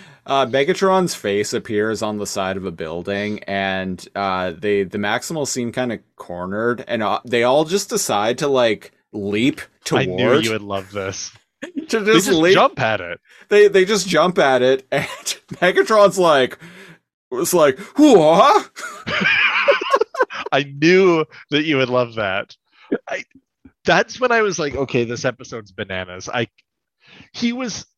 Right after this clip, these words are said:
Speaker 2: using the buildings to corner them, and some of them have jets, and they can come off the ground and, like, crush them. And then a giant vid window on,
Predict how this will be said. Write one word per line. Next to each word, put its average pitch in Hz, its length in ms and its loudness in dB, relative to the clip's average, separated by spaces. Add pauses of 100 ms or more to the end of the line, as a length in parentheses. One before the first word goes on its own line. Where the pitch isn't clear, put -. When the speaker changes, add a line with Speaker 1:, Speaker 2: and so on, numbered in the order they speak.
(140)
Speaker 2:
using 214 460 -10
the 180 100 -2
buildings 160 600 -2
to 139 100 -20
corner 180 420 -12
them, 202 400 -2
and 123 180 -6
some 151 280 -8
of 208 100 -6
them 196 120 -14
have 110 240 -6
jets, - 560 -8
and 135 100 -10
they 139 80 -6
can 123 160 -14
come 120 260 -4
off 143 220 -8
the 135 80 -18
ground 139 420 -6
and, 120 120 -8
like, 127 160 -4 (440)
crush - 400 -6
them. 247 320 -14 (600)
And 156 140 -2
then 147 100 -2
a 139 80 0
giant 135 440 -2
vid 160 180 -4
window 123 400 -10
on, - 260 -20